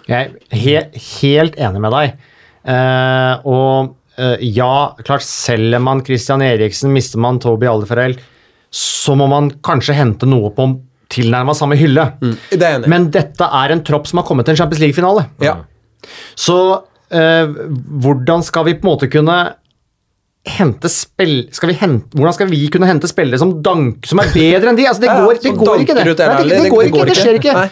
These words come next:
Speaker 1: Og såpass konservativ og kjedelig er jeg da, at da vil jeg heller gå med de vi har,
Speaker 2: Ja.
Speaker 1: men vi, vi trenger ørlitt mer bredde, da. Og
Speaker 2: Ja.
Speaker 1: det kan jo være en sånn, det er Jack Grealish,
Speaker 2: Ja.
Speaker 1: det er den type
Speaker 2: Perfekt.
Speaker 1: spillere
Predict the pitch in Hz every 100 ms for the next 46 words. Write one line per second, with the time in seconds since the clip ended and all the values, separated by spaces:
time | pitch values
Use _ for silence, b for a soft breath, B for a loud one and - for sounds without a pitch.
0 | B B 208 202 220 214 240 220 170 151
1 | 170 202 214 180 151 180 160 190 269 220
2 | - 202 214 226 - 151 185 208 135 113
3 | 139 147 175 214 151 147 151 202 - 262
4 | 330 320 B 131 - 156 175 226 - 185
5 | 190 180 202 - _ - 185 117 139 151
6 | 147 160 147 139 190 185 170 113 196 165
7 | B B 170 156 208 262 262 220 226 233
8 | 185 185 185 165 120 185 196 240 233 247
9 | - 185 151 143 - - 175 - 208 202
10 | 262 208 170 180 196 151 170 131 160